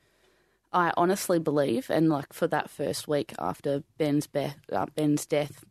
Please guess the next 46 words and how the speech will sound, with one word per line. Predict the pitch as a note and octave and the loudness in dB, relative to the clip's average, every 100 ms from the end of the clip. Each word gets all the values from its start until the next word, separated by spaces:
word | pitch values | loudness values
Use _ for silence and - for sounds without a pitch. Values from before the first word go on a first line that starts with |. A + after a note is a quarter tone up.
| _ _ - - | _ _ -20 -6
I | G2 - - _ - | -6 -6 -14 _ -6
wasn't. | D3 D3+ F3+ D#4 - - - - - _ | -2 0 2 0 -2 -20 -20 -20 -20 _
But | F3 D#3+ - | 2 2 2
I | D#3 | 0
honestly, | - E3 E3 - D#3+ D#3 - _ _ _ - - E3+ - | 2 2 0 0 0 0 -4 _ _ _ -20 -20 -20 -4
that | D#3+ - | -2 -2
conversation | - D#3+ D3+ D3 D#3 - - D3 | -2 -2 -2 -2 -4 -4 -10 -6
where | F3 D3+ | -2 2
we | D3+ | 4
all | D#3 D#3+ | 4 2
looked | E3 - | -2 -2
at | D3+ | -2
each | D#3+ | -2
other | D3+ D3+ | -2 0
in | D3+ | 2
the | C#3+ | 2
eye, | C#3+ C#3+ F#3 - | 0 0 -2 -2
the | D#3+ | -4
family | D#3 D#3 D3+ D3+ | -2 -2 0 2
members, | D3+ C#3+ - F#2+ - - | 2 0 0 -2 -4 -4
I | A2 D#3 D#3 D3+ - _ _ _ _ | 0 2 2 0 -4 _ _ _ _
get | - E3 | 0 2
up | E3 - | 2 0
every | D#3+ E3 | 2 2
day | D#3+ D#3 F3 | 2 2 2
and | E3 | 2
I | D#3 | 2
do | D3+ D#3 D3+ | 2 2 2
whatever | D#3 D#3 D3+ D#3 | 2 2 2 -2
it | - | -2
takes | E3 D3+ - - | -4 -4 -4 -8
because | D#3 D#3 D3 | -6 -4 -2
I | D3 | -2
don't | D3+ | -2
want | F2+ | -2
my | D3+ | -2
family | D3+ C#3+ D3 D#3 D3 F3 - | -4 -6 -2 0 0 -4 -6
to | - | -12
have, | D3+ - - | -14 -14 -6
ever | E3 D3 | -4 -2
have | C#3+ - | -6 -6
to | E3+ E3+ - _ | -8 -8 -12 _
go | D#3+ D#3+ | -6 -6
through | - | -4
the | D#3 | -6
pain | - D#3 E3+ D#3 | -6 -6 -6 -8